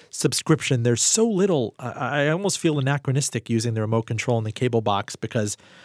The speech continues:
what am I paying you all this for? Your curation, your package, your, you know, filling the grocery cart for me and, and, and sending me out with one price thing, it's, it's not really working for me. Uh, but the, the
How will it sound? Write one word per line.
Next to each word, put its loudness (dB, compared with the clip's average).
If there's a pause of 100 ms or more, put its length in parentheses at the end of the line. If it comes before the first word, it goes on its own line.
(160)
what 2
am 2
I 2
paying -2
you 4
all 4
this 0
for? 2
Your 0
curation, 0
your 2
package, -2
your, 4 (360)
you 2
know, 4
filling 0
the 0
grocery 2
cart 0
for -4
me -2
and, -4
and, -8
and -6
sending 0
me 2
out 0
with -8
one -2
price 0
thing, -6
it's, -8
it's -4
not -2
really 2
working 0
for -6
me. -4 (480)
Uh, 0
but -2 (520)
the, -4 (140)
the -6